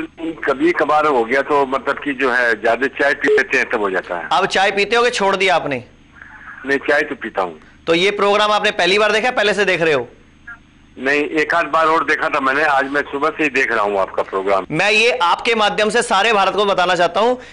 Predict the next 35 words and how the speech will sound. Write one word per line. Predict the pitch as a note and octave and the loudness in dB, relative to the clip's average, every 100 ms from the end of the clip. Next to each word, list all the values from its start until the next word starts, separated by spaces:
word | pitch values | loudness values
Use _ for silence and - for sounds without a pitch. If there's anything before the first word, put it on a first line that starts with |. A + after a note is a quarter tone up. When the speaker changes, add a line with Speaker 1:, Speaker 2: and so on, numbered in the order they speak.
| - | -8
Speaker 2:
कि | G#3 | -2
जो | F#3 A#3+ | 0 0
चाय | A#3+ G3 A#3 | 0 0 2
पीते | G#3+ G3+ A3 | 0 0 0
हैं | |
हम | A3 | 0
दूध | F#3 G#3 | 0 2
वाली, | F#3+ D#3 B2+ - - - - | 2 0 -2 -10 -20 -20 -10
ये | D#3 G#3+ | -2 -2
जहर | D3+ E3+ F#3 A3 | 0 0 0 2
है, | G3 C#3+ - | 2 0 -2
ये | D3 F#3 | -4 -2
चाय | G#3 F#3+ G#3 | 0 0 2
नहीं | G#3 G#3+ | 2 0
है। | C#3+ - - - - - | 0 -6 -20 -20 -12 -2
आप | F3+ A3 | 0 0
खुद | A#3 B3 | 0 -2
Speaker 1:
अच्छा। | G#3+ | 0
Speaker 2:
सोचो, | G3 A3+ A3+ | 0 0 0
कोई | G#3+ A#3 | 2 0
भी | C4 | 0
पेड़ | - G#3+ A3 | 0 0 0
पौधे | G#3+ G3+ G#3+ | 0 0 0
की | G#3+ | 0
पत्ती | A3 F#3 A3+ | -2 -2 0
जब | G#3+ G#3 | 0 0
हम | G#3+ | 0
पानी | F#3+ G3+ | 0 2
में | A#3 G#3+ | 2 2
डालते | F#3 G3+ | 2 2
हैं, | G3+ | 0
क्या | G3 | 2
रंग | G3+ A3 | 0 0
छोड़ती | G#3 G#3+ C#4 | 0 0 0
है? | A#3+ - | 0 -2